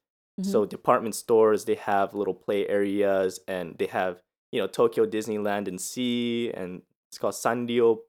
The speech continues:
Speaker 1: Purorando or
Speaker 2: Mm,
Speaker 1: something
Speaker 2: mm.
Speaker 1: that we got to go take my family to. Um, but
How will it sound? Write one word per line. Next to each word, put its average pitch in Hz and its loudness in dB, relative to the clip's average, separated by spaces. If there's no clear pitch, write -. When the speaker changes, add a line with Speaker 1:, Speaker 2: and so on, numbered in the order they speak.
Speaker 1:
Purorando 117 2
or - -4
Speaker 2:
Mm, - -2
Speaker 1:
something 190 -2
Speaker 2:
mm. 180 -10
Speaker 1:
that 120 2
we 107 0
got 107 2
to 123 -8
go 107 4
take 107 -4
my 107 -2
family 107 -4
to. 107 2
Um, 104 0
but 110 2